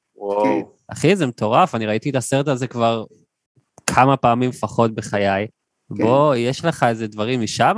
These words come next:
Speaker 2: אולי?
Speaker 3: אה, מה, מהמסע הזה?
Speaker 2: או מהמסע, או עם מאיר, כן, משהו ככה ש-
Speaker 3: תראה, למשל, אה, עם אריק ושלום, זה מה שהחזיר אותי לארץ.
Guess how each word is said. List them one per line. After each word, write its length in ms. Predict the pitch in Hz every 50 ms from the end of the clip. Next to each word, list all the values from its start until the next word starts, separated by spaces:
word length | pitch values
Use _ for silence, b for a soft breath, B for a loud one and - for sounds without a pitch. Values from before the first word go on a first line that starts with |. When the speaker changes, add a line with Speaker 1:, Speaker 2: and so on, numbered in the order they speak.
| 226
Speaker 2:
אולי? 520 | 226 226 226 226 226 220 214 202 180 156 139 _ _ _ _ _ _ _ _ _ _ _ _ _ _ _ _ _ _ _ _ _ _ _ _ - -
Speaker 3:
אה, 120 | 107 117
מה, 240 | 123 139 151 143 123
מהמסע 800 | 117 117 117 113 110 113 110 - - - - - 160 170 185 190
הזה? 240 | 196 202 214 247 247
Speaker 2:
או 80 | 214
מהמסע, 580 | 214 214 196 175 147 - - - 190 196 196 185
או 140 | 170 147 131
עם 160 | 131 127 135
מאיר, 520 | 151 165 180 185 180 170 156 147 131 127 123
כן, 260 | - 226 233 220 208 190 190
משהו 360 | 185 190 185 175 - 190 170
ככה 260 | - 151 135 - 131
ש- 140 | 123 - -
Speaker 3:
תראה, 500 | 120 113 113 113 180 208 220 220 208 196
למשל, 340 | 185 170 170 175 - - 214
אה, 600 | 214 202 185 - 185 185 175 170 165 165 165 165 156
עם 200 | - 160 156 165
אריק 360 | - - 190 233 233 240 190 -
ושלום, 680 | 160 147 143 - - 185 180 185 180 160 139 120 120 117
זה 120 | 139 151
מה 100 | 170 185
שהחזיר 520 | 175 - - 160 143 - - 123 151 170
אותי 240 | 160 165 165 - 135
לארץ. 680 | 127 - - 135 143 143 131 120 110 98 98 _ _ _